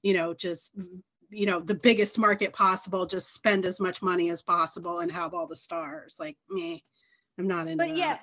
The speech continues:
Speaker 2: you might not have been here the whole time, but you have been here through some of the toughest times. I mean, so, I mean, that,
Speaker 1: That
Speaker 2: that
Speaker 1: is true.
Speaker 2: equates for
Speaker 1: Yeah.
Speaker 2: a lot. <laughs>
Speaker 1: <laughs> That is true.
Speaker 2: I mean, you've been through, like, the worst with the rest of us. So, I mean,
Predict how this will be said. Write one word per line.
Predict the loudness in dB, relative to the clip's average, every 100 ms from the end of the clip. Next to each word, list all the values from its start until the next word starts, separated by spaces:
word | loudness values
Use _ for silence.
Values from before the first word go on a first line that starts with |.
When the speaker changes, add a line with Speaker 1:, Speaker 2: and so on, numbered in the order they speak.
| -6
Speaker 2:
you | -2 0
might | 0
not | 0 -4
have | -4
been | -2 0
here | 2 2
the |
whole | 2 0
time, | 2 4 4
but | 2 -2
you | 0 2 4 2 2
have | 0 0 2
been | 4 4
here | 4 2
through | 0 -2
some | 0 0
of | 0
the | -4
toughest | 2 4 4 0 -2
times. | -6 -6 -14 -16 -4
I | -2
mean, | 0 -2
so, | -2 -2
I | 0
mean, | 0 0 2
that, | 4 4 2 -2 _ _
Speaker 1:
That | 8 10 10
Speaker 2:
that |
Speaker 1:
is | 6 2
true. | 2 4 6
Speaker 2:
equates | 4 2 -2
for | -4 -2 0 0 -4 -6
Speaker 1:
Yeah. | 6 10 10 10 6
Speaker 2:
a |
lot. | 4 4 2 -6
<laughs> | -4 2 6
Speaker 1:
<laughs> | 6 10 12 12 12 10 8 6 6
That | 6 6
is | 4 0 0
true. | 2 4 2 0 -2
Speaker 2:
I |
mean, | 2 4
you've | 4 4 6
been | 6 6
through, | 2 2
like, | 2 2 2
the | 0 0
worst | 4 6 4 2
with | -4 -2
the | 0
rest | 0 0
of | -6 -6
us. | -8
So, | -2 0 0 0
I | -2
mean, | -2 -2 -4 -8